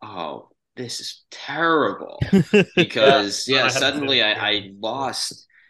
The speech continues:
Speaker 1: the kind of the life that I feel like, you know, best maximized my abilities and talent, and I felt in harmony with,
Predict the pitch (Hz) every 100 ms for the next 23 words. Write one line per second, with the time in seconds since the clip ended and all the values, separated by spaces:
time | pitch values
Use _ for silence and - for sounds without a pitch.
0 | _ 95 92 98 101 104 - 101 98 90
1 | 92 92 95 104 101 - 92 95 95 -
2 | 101 95 95 90 - 92 87 87 87 -
3 | - _ - 92 98 107 104 - 101 98
4 | 98 - 95 92 90 90 - 90 85 90
5 | 95 98 95 92 87 82 76 95 87 90
6 | 92 90 78 76 85 85 80 82 87 92
7 | 92 92 90 90 90 90 85